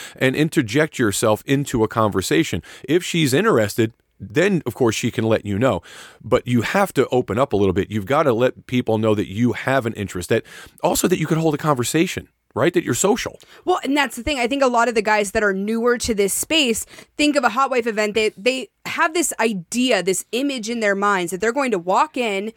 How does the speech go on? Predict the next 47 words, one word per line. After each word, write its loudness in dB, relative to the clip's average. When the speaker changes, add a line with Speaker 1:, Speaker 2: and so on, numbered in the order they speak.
Speaker 2:
and -2
there's 2
just -6
gonna -2
be -6
women -2
flocking -2
to -8
them. -10
Speaker 1:
Right. 0
Speaker 2:
Because -2
it's -2
a 0
Hot -2
Wife -4
night 0
and -4
they're 0
there 0
specifically -4
for -4
single -2
guys. 0
And 0
they 2
don't 0
understand 0
that 0
there's 0
still 0
an 0
insane 0
amount 0
of -10
competition -2
in -2
that 2
environment. 0
It -2
is 0
not 0
that 0
different -4
from -2
the -2
digital -4
world, -2